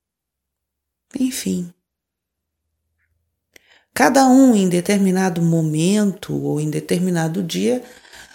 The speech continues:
vai levando de si um pouco. Mas, por estes planos, é comum,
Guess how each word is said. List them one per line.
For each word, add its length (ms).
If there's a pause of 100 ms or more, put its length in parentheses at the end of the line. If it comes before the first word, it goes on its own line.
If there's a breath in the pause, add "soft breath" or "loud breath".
(160 loud breath)
vai 300
levando 640
de 160
si 260
um 200
pouco. 760 (2500)
Mas, 1080 (1600)
por 160
estes 440
planos, 760 (1120)
é 140
comum, 680